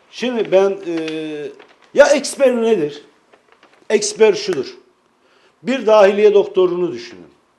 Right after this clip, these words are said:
Doktora gidiyorsunuz. Doktor sizin kalbinizi dinliyor, sırtınızı dinliyor, gözünüze, ağzınıza bakıyor, tahlillerinizi yapıyor.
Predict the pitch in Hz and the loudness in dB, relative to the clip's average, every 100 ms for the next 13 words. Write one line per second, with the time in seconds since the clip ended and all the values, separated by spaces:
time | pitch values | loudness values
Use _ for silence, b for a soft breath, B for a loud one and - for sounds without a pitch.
0 | _ 175 175 147 120 113 143 180 175 - | _ -8 -6 -8 -8 -10 -4 -2 -2 -2
1 | 196 196 - - _ b b b b _ | -4 -4 -6 -20 _ b b b b _
2 | 202 202 208 139 120 - 165 117 120 120 | 2 2 0 -6 -8 -12 -12 -10 -10 -12
3 | _ _ _ _ _ _ - 175 175 175 | _ _ _ _ _ _ -2 -2 -2 -8
4 | 160 160 131 110 101 107 - 180 - 175 | -8 -10 -12 -12 -14 -18 -8 -8 -6 -10
5 | 170 160 143 120 110 120 127 170 170 160 | -8 -12 -12 -12 -12 -12 -8 -8 -8 -10
6 | 143 143 151 143 151 160 156 - 151 165 | -6 -6 -6 -12 -12 -10 -10 -12 -14 -14
7 | b b b _ 180 156 180 180 175 170 | b b b _ -6 -6 -6 -6 -6 -6
8 | 127 127 151 - 185 | -10 -10 -10 -2 0